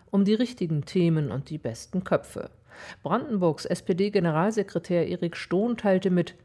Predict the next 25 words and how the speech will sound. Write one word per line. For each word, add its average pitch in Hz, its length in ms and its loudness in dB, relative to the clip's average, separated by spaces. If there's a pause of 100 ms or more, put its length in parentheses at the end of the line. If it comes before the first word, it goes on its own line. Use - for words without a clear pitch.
(120)
es 175 180 -4
werde 185 220 4
Zeit 170 340 0
für - 140 -4
jemanden 139 480 -4
aus - 320 -8
Ostdeutschland 135 800 0
an 139 160 -4
der 131 100 -2
Parteispitze. - 880 -10 (680)
Der 143 60 -2
Potsdamer 233 540 0
S-P-D-Chef 180 680 -2
David 147 340 -4
Kolesnik 165 580 -4 (200)
lobt 220 340 2
die 135 80 -6
Bereitschaft 147 680 -4
der 143 100 -2
S-P-D-Politikerin 190 1160 0
Gesine 165 360 0
Schwan 175 480 0
zu - 160 -8
einer 151 240 -4
Kandidatur, 165 920 0